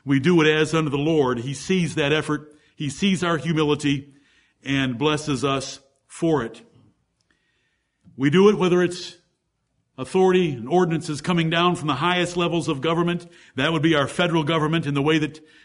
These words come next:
we're organized, or governors that are sent by Him, because kings and governors have a purpose,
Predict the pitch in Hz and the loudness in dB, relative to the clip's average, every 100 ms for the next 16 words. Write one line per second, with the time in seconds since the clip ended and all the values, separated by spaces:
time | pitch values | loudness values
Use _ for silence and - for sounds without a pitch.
0 | _ 143 165 170 175 165 165 165 170 143 | _ 0 2 2 0 0 0 0 -2 -4
1 | 147 151 139 123 151 180 165 165 165 165 | -4 -2 0 -2 -2 -2 0 0 -2 -6
2 | - _ _ - 143 135 - 185 165 156 | -20 _ _ -4 -2 -4 -2 -2 0 -2
3 | 151 139 135 139 139 143 - _ _ _ | -2 0 0 -2 -2 -6 -12 _ _ _
4 | - 139 156 139 - 190 190 190 180 170 | -8 -4 -2 -4 -4 2 2 2 -2 -2
5 | 190 175 170 139 139 139 147 139 151 147 | -2 0 0 0 0 0 -2 -2 -2 0
6 | 208 196 151 147 - | 0 2 0 -4 -10